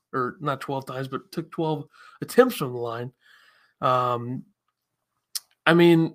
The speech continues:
it was a bit of a coaching mismatch, if we're being honest. I mean, I, I think Brad's a good coach. I would love for him to be back this next year, but, uh, not great, not great. And I think I retweeted a tweet that said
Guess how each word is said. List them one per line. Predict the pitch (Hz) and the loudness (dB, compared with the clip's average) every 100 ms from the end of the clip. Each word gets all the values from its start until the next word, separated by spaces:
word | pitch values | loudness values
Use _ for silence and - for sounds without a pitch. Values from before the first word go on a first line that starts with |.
| - | 6
it | 190 | 8
was | 208 160 | 8 2
a | 151 | 0
bit | 135 202 | 4 6
of | 202 | 4
a | |
coaching | - 190 202 202 180 | 4 2 2 2 2
mismatch, | 165 202 214 220 226 | 2 2 2 2 0
if | 190 | -2
we're | 170 | 2
being | 180 170 | 2 4
honest. | 156 190 202 170 | 4 2 0 -2
I | |
mean, | 160 147 | 0 0
I, | 151 151 _ _ _ - - | 0 -2 _ _ _ -20 -8
I | 170 | 0
think | 190 156 | 0 4
Brad's | 160 170 156 | 4 4 2
a | 131 | -2
good | 147 180 | 0 0
coach. | 175 196 202 160 | 2 2 2 -2
I | 123 131 - _ _ _ _ _ | -6 -8 -16 _ _ _ _ _
would | 131 139 131 | -4 -4 0
love | 127 160 147 - | 2 2 -2 -10
for | - | -6
him | 147 156 | -4 -2
to | 143 | -4
be | 147 | -4
back | 127 135 160 | -2 -2 -2
this | 175 180 - - - | -2 -4 -6 -16 -6
next | 180 180 - | -4 -4 -4
year, | 180 208 | -2 0
but, | 156 143 117 _ _ _ _ _ _ _ _ _ | -2 -4 -4 _ _ _ _ _ _ _ _ _
uh, | 139 135 127 120 120 - | 4 6 6 4 2 -2
not | 147 180 240 | 2 4 4
great, | - 165 120 - - | 2 0 0 -8 0
not | 180 180 | 2 2
great. | 160 127 113 - | -2 -6 -6 -6
And | 143 143 - | -4 -4 0
I | 143 147 147 123 - - 160 - | 4 4 2 -2 -8 -18 -6 -2
think | 214 | 2
I | 196 | 2
retweeted | 151 156 180 - 190 180 175 | 2 0 -2 -4 -4 -2 -2
a | |
tweet | - - 180 156 | -4 -4 -4 -4
that | 165 | -6
said | - 165 147 | 0 0 0